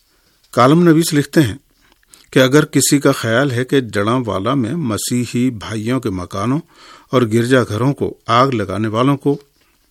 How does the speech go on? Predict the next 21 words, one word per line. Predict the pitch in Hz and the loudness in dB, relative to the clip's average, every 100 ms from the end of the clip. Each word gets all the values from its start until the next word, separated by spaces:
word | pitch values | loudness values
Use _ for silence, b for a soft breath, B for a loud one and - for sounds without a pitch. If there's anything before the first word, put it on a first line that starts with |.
| _ _ _ _ _ _ _ _ _ _ _ _ - - B B B - | _ _ _ _ _ _ _ _ _ _ _ _ -18 -16 B B B -2
قرآن | 127 123 139 | 2 4 6
و | 151 | 6
حدیث | 117 113 113 135 - | 2 0 0 0 2
کے | |
حوالے | 127 107 95 110 127 | 0 0 -4 -2 -2
دے | 117 98 123 | -2 0 0
کر | 135 120 - | 2 -2 -4
قائل | - 101 120 127 | -6 -2 0 0
کیا | 123 - 156 | -2 0 2
جا | 131 98 | 2 0
سکتا | 85 101 - 101 | -8 -12 -8 -6
ہے | 110 156 B B B | -6 -8 B B B
کہ | - 131 | -4 -2
انہوں | 139 123 139 | 0 2 2
نے | 127 98 | 2 -2
غلط | 113 139 151 | -4 -4 -4
اور | 113 | -4
خلاف | 104 113 110 120 120 | -4 -2 -2 0 -2
اسلام | - - 110 120 131 | -4 -6 -2 -2 -2
کام | - 104 143 156 | -6 -4 -2 -2
کیا، | 110 101 | -2 -4